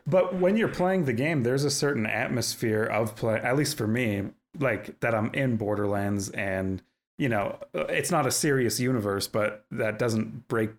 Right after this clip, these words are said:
the immersion because it's consistent. But just everything in the trailer felt like, yeah, like a, like a skit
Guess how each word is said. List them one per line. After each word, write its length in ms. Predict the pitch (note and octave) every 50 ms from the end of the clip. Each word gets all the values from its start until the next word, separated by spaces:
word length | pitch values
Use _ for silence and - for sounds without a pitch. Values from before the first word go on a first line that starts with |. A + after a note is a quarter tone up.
| _ - -
the 200 | B2 A2+ A#2 G#2+
immersion 760 | G2 G#2 G#2 G2+ G2+ G#2 G2 G2+ A2 G2+ G2+ G2+ G2+ G2
because 280 | F#2 - G#2 - A#2+ G#2
it's 100 | G#2 G2 -
consistent. 640 | - G#2+ F#2+ - - A#2+ A2+ - - G#2 A2 - _ _ - - - _ -
But 360 | - B2+ B2+ B2+ B2+ - - _ - -
just 200 | - C#3+ C3+ -
everything 400 | - B2+ C3+ D#3 C#3+ D3 D#3+ C#3+
in 80 | C#3+ C3+
the 100 | A#2+ A2
trailer 440 | - - B2+ A#2+ B2 B2+ C3+ C3+ C3
felt 320 | C3 - B2 A2 A2 A2
like, 420 | A#2 G#2+ G2+ G2+ F#2+ - - - _ _ _ _ _ _ _ _ _ _ _ _ _ - - - - - - - - - - - - - - - -
yeah, 280 | - E3 G3+ G3 B2 A2
like 220 | G#2+ A2 A2 A2
a, 200 | C3+ G#2+ A2 A2+ A2
like 160 | C3 A#2+ C3+
a 40 | C3
skit 520 | C3+ - - - E3+ E3+ C3+ - - -